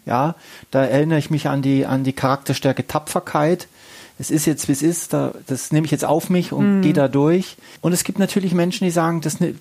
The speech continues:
Speaker 1: das haut mich total um.“
Speaker 2: Mhm.
Speaker 1: Das
Speaker 2: Ich glaub, wichtig ist dieses, was du sagst, das wahrzunehmen, dass es mich umhaut oder dass es was mit mir macht. Und sich dafür zu entscheiden, eben da drin sich nicht da so absorbieren und,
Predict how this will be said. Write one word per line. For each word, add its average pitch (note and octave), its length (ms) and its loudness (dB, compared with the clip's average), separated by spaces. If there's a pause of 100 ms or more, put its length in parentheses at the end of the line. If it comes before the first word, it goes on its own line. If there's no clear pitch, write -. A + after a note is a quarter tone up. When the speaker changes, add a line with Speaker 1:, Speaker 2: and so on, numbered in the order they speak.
Speaker 1:
das - 400 -4
haut E3+ 200 0
mich F3 120 0
total D#3 320 0
um.“ F3 320 2
Speaker 2:
Mhm. - 20 4
Speaker 1:
Das F#3+ 460 0 (480)
Speaker 2:
Ich G3+ 100 -2
glaub, A#3 200 0
wichtig D4 280 0
ist - 220 -4
dieses, A#3 240 0
was A#3 160 0
du A3 80 -2
sagst, G#3+ 400 -2 (600)
das F#3+ 280 -2
wahrzunehmen, C4+ 880 2 (240)
dass A3 160 0
es B3 160 -4
mich B3+ 180 -2
umhaut A3+ 600 2
oder F3 240 0
dass F#3 220 -4
es - 140 -6
was - 180 -4
mit A3 200 -4
mir G#3 140 0
macht. - 520 -4 (420)
Und B3 160 2
sich B3 220 -2
dafür A3+ 340 0
zu - 160 -4
entscheiden, G3+ 560 0
eben G3+ 420 -2 (280)
da F#3+ 120 0
drin G#3+ 360 0
sich F#3+ 220 -2
nicht G#3+ 220 -2
da G3+ 120 2
so A3 600 2 (140)
absorbieren G#3 1160 -2
und, F#3+ 320 -4